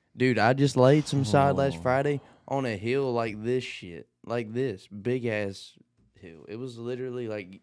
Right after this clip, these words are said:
Speaker 1: Michael Jackson leaning up that motherfucker walking on it.
Speaker 2: <laughs>
Speaker 1: I'm not lying at all.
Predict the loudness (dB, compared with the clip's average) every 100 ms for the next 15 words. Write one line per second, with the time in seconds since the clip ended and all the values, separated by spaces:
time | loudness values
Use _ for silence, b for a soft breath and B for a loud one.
0 | _ -16 -10 -8 -6 -6 -2 -2 -2 -4
1 | -6 -6 -8 -10 -10 -12 -12 -14 -12 -14
2 | -14 -14 -14 -14 -12 -12 -4 0 0 -2
3 | -8 -12 -16 -20 -20 -20 -14 -8 -4 -2
4 | -2 -2 -4 -8 -10 -8 -8 -10